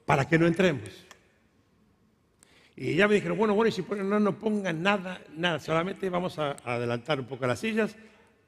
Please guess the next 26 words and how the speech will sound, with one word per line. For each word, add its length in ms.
agregar 720
más 240
sillas, 540
y, 320
y 140
el 100
que 160
no 120
encuentre 460
silla, 440
parado. 580
Porque 500
di-, 380
dice 280
el 120
texto 340
acá 300
que, 160
que 160
se 120
fue 140
a 20
Sevilla, 400
perdió 240
su 120
silla. 340